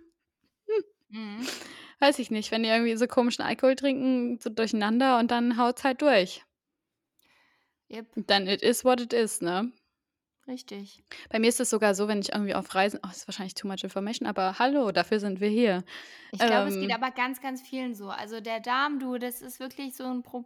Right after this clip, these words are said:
Speaker 2: Ja,
Speaker 1: Problemkind da auch
Speaker 2: wenn ich auf
Speaker 1: einfach.
Speaker 2: Reisen bin oder so oder in fremden Orten, manchmal und mich da irgendwie nicht, weiß ich nicht, mein Körper sich da nicht so hundert Prozent wohlfühlt, dann gehe ich da auch einfach mal 'ne ganze Zeit lang nicht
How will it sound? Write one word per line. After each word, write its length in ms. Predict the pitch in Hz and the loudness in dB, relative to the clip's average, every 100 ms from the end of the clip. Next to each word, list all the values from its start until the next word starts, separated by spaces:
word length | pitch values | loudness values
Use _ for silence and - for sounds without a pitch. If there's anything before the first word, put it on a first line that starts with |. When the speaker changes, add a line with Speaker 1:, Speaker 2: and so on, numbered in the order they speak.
| - 233 | -8 -4
Speaker 2:
Ja, 340 | 220 240 233 - | 0 2 2 0
Speaker 1:
Problemkind 220 | 175 - | -6 -14
da 140 | 180 | -14
auch 40 | - | -2
Speaker 2:
wenn 120 | 233 | 4
ich 180 | 262 - | 4 4
auf 240 | 220 - | 2 4
Speaker 1:
einfach. 0 | |
Speaker 2:
Reisen 420 | 240 254 302 233 196 | 6 8 8 4 0
bin 260 | 220 220 | -2 0
oder 220 | 202 208 208 | 0 -2 -2
so 260 | 196 226 | -2 0
oder 160 | 240 196 | 0 -2
in 100 | 196 | -4
fremden 440 | - 233 254 233 | -2 0 0 0
Orten, 560 | 220 254 262 226 233 262 - _ _ _ - - - | -2 0 -2 -4 -4 -6 -10 _ _ _ -20 -14 0
manchmal 640 | 247 285 - 208 196 226 | 4 4 4 0 2 0
und 140 | - - | -2 -6
mich 140 | 220 | -2
da 160 | 233 220 | 2 2
irgendwie 180 | 226 | 2
nicht, 260 | 226 220 - | 0 -2 -2
weiß 180 | 254 285 | 0 0
ich 100 | 202 | -2
nicht, 140 | 214 | -4
mein 120 | 202 | -4
Körper 260 | 208 247 254 | -2 -2 -2
sich 120 | 214 | -4
da 100 | - | -4
nicht 140 | 226 208 | -6 -4
so 140 | 226 | 0
hundert 280 | 247 269 247 | 2 2 0
Prozent 440 | 240 220 226 208 | -4 -6 -4 -4
wohlfühlt, 840 | 208 247 285 - 208 208 233 269 - _ _ _ _ _ _ - | 2 4 4 0 -2 0 0 -2 -8 _ _ _ _ _ _ -4
dann 360 | 214 196 180 - | -2 -2 -4 -6
gehe 100 | 190 | -6
ich 120 | 190 | -4
da 120 | - 214 | 0 0
auch 80 | 214 | 2
einfach 320 | 226 226 226 | 0 -2 -2
mal 160 | 240 | 0
'ne 100 | 233 | 0
ganze 320 | 208 196 190 - | -2 -4 -6 -12
Zeit 280 | - 220 | -8 -6
lang 320 | 233 240 254 - _ _ _ _ _ | -2 0 -2 -4 _ _ _ _ _
nicht 280 | - - - | 0 0 -2